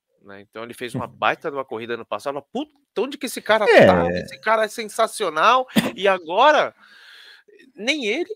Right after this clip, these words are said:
Speaker 1: o Piastri, né, que é uma, que é uma, você vê que o Norris tá andando o fino do fino,
Speaker 2: Sim.
Speaker 1: né? O De Vries, o, o Tsunoda
Speaker 2: Não.
Speaker 1: tá,
Speaker 2: Pois
Speaker 1: tá
Speaker 2: é.
Speaker 1: cutucando ele,
Speaker 2: Não,
Speaker 1: sabe?
Speaker 2: eu, não, e, e, e, e,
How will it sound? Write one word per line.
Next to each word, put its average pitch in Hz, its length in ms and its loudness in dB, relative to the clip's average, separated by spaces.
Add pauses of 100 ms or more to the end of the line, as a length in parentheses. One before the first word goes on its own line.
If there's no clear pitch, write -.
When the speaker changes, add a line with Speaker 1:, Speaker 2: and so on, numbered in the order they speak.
(140)
Speaker 1:
o 240 120 -8
Piastri, 220 720 -4
né, 180 260 -12
que - 120 -12
é 165 40 -4
uma, 139 280 -10
que - 100 -16
é - 20 -6
uma, 123 400 -6
você - 220 -12
vê 160 100 -6
que 185 140 -10
o 160 80 -6
Norris 143 480 -4
tá 151 160 -6
andando 147 560 -8
o 135 500 -18
fino 233 420 -14
do 185 120 -10
fino, 196 400 -14
Speaker 2:
Sim. 104 240 -4 (280)
Speaker 1:
né? 180 220 -10 (100)
O 156 300 -8
De 151 180 -4
Vries, 143 480 -10 (120)
o, - 80 -20 (360)
o - 60 -20 (100)
Tsunoda 185 840 -10
Speaker 2:
Não. 87 240 -4
Speaker 1:
tá, - 180 -20 (1400)
Speaker 2:
Pois - 240 -10
Speaker 1:
tá - 100 -18
Speaker 2:
é. - 40 -16
Speaker 1:
cutucando 104 500 -12
ele, 92 240 -14 (540)
Speaker 2:
Não, 156 120 6
Speaker 1:
sabe? 107 100 4
Speaker 2:
eu, 110 240 4
não, 131 200 8
e, 98 120 2
e, 104 180 2
e, 95 260 -2 (120)
e, - 60 -6